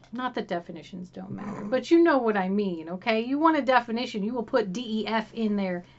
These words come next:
Speaker 1: after the fucking word. You don't, you don't expect to get the definitions by putting in the word. No, like, nobody does that, right?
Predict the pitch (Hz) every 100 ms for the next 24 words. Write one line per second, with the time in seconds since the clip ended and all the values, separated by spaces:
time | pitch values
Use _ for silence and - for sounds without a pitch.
0 | - 202 208 208 202 185 175 202 - 180
1 | 202 180 170 226 233 185 - - - -
2 | 254 254 - - - 247 233 233 214 208
3 | 208 208 202 220 226 180 175 185 180 220
4 | 202 175 160 185 151 147 196 - - -
5 | - - 226 277 311 220 220 208 180 156
6 | 180 185 190